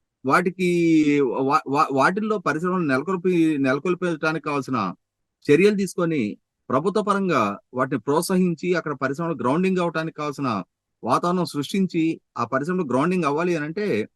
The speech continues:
ఎట్టి పరిస్థితుల్లో ఈ ప్రభుత్వం ఇదే విధమైన ఆలోచన విధానంతోటి, ఇదే విధమైన పనితీరుతోటి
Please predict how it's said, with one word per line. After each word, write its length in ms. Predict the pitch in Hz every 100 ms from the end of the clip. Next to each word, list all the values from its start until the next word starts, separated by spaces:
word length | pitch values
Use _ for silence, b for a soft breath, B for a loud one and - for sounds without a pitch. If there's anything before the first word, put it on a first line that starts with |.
| _ _ _ -
ఎట్టి 280 | 135 - 226
పరిస్థితుల్లో 720 | 220 202 190 175 180 220 220 _ _
ఈ 140 | 143 175
ప్రభుత్వం 720 | 170 165 196 - 151 107 - _
ఇదే 340 | 123 143 220 214
విధమైన 520 | 202 185 170 170 160
ఆలోచన 380 | 127 156 170 165
విధానంతోటి, 720 | 143 143 147 135 139 160 190 _ _ _ 123
ఇదే 220 | 135 208
విధమైన 280 | 202 196 185
పనితీరుతోటి 920 | 147 147 160 139 156 151 127 95